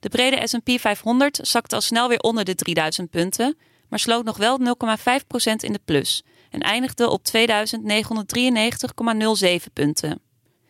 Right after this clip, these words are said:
Technologiegraadmeter Nasdaq dikte nul komma acht procent aan tot achtduizend tweehonderdtwee komma drieënvijftig punten.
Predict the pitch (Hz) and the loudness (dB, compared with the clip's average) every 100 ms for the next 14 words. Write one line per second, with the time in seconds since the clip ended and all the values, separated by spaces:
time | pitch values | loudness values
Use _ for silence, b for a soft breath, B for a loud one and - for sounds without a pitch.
0 | b b b b 220 - 220 220 - 247 | b b b b -2 0 2 2 0 -4
1 | - 208 208 196 196 185 202 254 285 285 | 0 0 2 0 0 0 0 2 2 0
2 | - 233 233 226 220 220 220 - 226 - | 0 -2 -2 0 -2 -2 -2 -2 -4 -4
3 | 190 175 - 165 175 247 b b b b | -2 -2 -2 -2 -2 -4 b b b b
4 | - 220 - 247 226 220 226 220 208 196 | -4 -2 -2 -2 0 0 -2 -2 -2 -2
5 | 196 - 226 247 214 190 185 180 160 - | -2 2 2 2 -2 -2 2 2 2 -2
6 | 160 - - 160 151 - - | -4 -8 -2 0 0 -2 -6